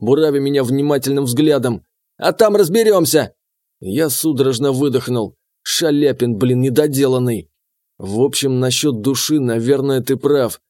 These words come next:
После пробуждения на той чёртовой поляне я постоянно слышу чужие мысли.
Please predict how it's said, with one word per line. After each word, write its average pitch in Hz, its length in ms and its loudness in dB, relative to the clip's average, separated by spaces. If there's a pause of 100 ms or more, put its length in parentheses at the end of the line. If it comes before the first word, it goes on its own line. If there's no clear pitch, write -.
(240)
После 117 320 -2
пробуждения 123 680 0
на 120 140 -2
той 127 200 -2
чёртовой 127 540 0
поляне 127 680 0
я 127 180 -2
постоянно 139 600 -2
слышу 139 460 -2
чужие 139 380 0
мысли. 135 520 0